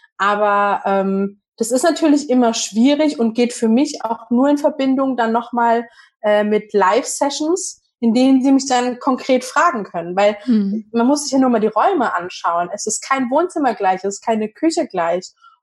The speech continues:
Speaker 1: Und deswegen, ähm, ist das für mich so der Schritt. Ich muss erstmal sehen, um was geht es, was ist schon vorhanden.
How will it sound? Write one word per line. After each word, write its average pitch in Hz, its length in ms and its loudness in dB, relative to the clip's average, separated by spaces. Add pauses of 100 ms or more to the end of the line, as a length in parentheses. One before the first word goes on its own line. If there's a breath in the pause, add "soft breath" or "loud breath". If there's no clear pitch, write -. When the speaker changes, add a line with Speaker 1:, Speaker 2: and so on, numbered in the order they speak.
(100)
Speaker 1:
Und 214 160 0
deswegen, 240 680 2
ähm, 214 540 -2 (160 soft breath)
ist 220 220 -6
das 269 180 0
für 262 120 0
mich 240 220 2
so 233 80 2
der 220 140 0
Schritt. 202 280 -4
Ich - 120 -10
muss 226 140 0
erstmal 226 360 0
sehen, 240 300 2
um 208 140 -4
was 175 240 -4
geht 349 260 -2
es, 359 260 -2
was 226 220 -2
ist - 180 -10
schon 208 300 -6
vorhanden. 311 680 -6